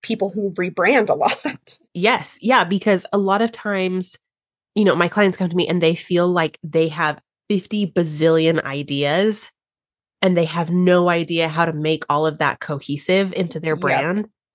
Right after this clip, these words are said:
Speaker 2: And I feel like I'm able to do that, even though that's never really been me. Like, I've never been the person that has, like, so many ideas all the time.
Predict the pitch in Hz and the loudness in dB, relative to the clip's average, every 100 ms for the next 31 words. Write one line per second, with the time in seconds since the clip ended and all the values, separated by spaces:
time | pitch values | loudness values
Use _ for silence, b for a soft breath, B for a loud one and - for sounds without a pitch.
0 | _ _ _ - 190 160 147 147 143 _ | _ _ _ 0 2 4 2 -2 -6 _
1 | - 190 226 233 214 185 180 180 170 160 | -2 4 4 6 4 4 4 4 2 0
2 | 160 190 - 185 160 156 143 - _ 151 | 2 2 0 -2 0 0 0 -2 _ -4
3 | 156 - 180 147 175 170 160 160 156 143 | -4 -2 0 0 0 2 2 2 2 -2
4 | 143 143 160 - 156 175 165 175 160 151 | 0 0 0 0 0 0 0 2 0 -2
5 | 180 - 165 131 151 143 143 - - - | -4 -4 -4 -2 -4 -4 -6 -8 -6 2
6 | 277 190 190 160 160 160 156 160 - 147 | 4 4 4 2 0 -2 -4 -2 -2 -2
7 | 156 151 135 143 165 | -4 -6 -6 -6 -6